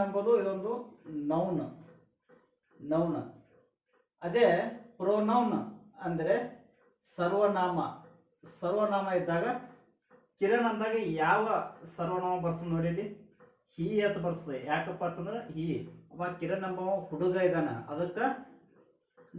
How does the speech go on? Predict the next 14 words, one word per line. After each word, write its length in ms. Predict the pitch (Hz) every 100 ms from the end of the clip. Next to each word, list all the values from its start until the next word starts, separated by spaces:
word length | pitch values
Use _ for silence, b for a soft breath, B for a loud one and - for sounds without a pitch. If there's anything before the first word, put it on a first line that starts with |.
| 170
ನೌನ್ 220 | 214 247 233
ಬದಲಾಗಿ 480 | 220 226 226 233 294 294 - - _ _
ಹಿ 100 | 170 196 208
ಬರ್ತದೆ. 400 | 185 165 165 123 120
ಕಿರಣ್ 240 | 165 202 196
ಇದ್ದಲ್ಲಿ 280 | 170 196 277 285 - - - _ 175
ಹಿ, 100 | 175 143 120 - - - _ _ _ - _ _ _ _ _ _ -
ಹಿ 100 | 160 180 180
ಅಂತ 140 | 175 170 156
ಬರ್ತದೆ. 420 | 156 - 120 - - - _ -
ಅದಕ್ಕಾಗಿ 540 | 165 165 175 170 190 240 - - - _ _ _ _ _ _ _
ಪುನಃ 200 | 165 185 196
ಪುನಃ 220 | 175 185 190 190 - - _ _ _ _ _ _ 156
ಬಳಕೆಯಾಗುವುದನ್ನು 880 | 160 180 190 185 180 175 180 185